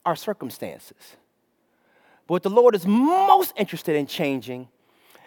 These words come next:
is changing us in the middle of our circumstances.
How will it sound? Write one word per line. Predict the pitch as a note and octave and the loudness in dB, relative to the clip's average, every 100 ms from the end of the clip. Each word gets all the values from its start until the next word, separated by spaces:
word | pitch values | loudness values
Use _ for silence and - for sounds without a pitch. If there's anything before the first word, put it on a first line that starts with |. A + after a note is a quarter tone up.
| _ - | _ -6
is | E3+ | -4
changing | - A3+ A3 F3 D#3+ - | -4 -2 0 0 -4 0
us | C#4+ F#3+ C#3+ - - - _ _ _ _ _ _ _ | 2 2 0 -6 -10 -16 _ _ _ _ _ _ _
in | G3 | -4
the | D#3+ | 0
middle | C4+ B3 - _ _ _ _ _ _ _ _ | 0 -2 -4 _ _ _ _ _ _ _ _
of | A#2+ | -6
our | A2+ | -6
circumstances. | G#2+ - - F#2 - D#2 - - | -6 -14 -18 -20 -20 -20 -20 -20